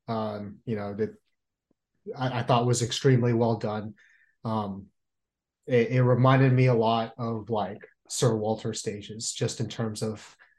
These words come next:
um, I've always described practical shooting to new shooters as, like, hey, it, sometimes it's, it's a puzzle that you're solving with shooting.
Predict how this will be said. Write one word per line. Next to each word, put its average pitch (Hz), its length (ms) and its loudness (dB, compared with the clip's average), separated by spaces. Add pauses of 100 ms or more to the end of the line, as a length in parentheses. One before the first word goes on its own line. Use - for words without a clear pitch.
(460)
um, 104 500 -4
I've 131 180 6
always 147 260 10
described 131 640 2 (240)
practical 135 420 -2
shooting 127 520 2
to 120 220 -4
new 113 160 -2
shooters 117 400 -2
as, 107 160 -6
like, 104 340 -4 (560)
hey, 113 320 2
it, 120 180 -4
sometimes 147 460 2
it's, - 640 -2
it's - 140 -8
a - 100 -10
puzzle 120 360 2
that 113 120 -6
you're 113 100 -12
solving 110 500 -4
with 104 200 -8
shooting. 107 540 -10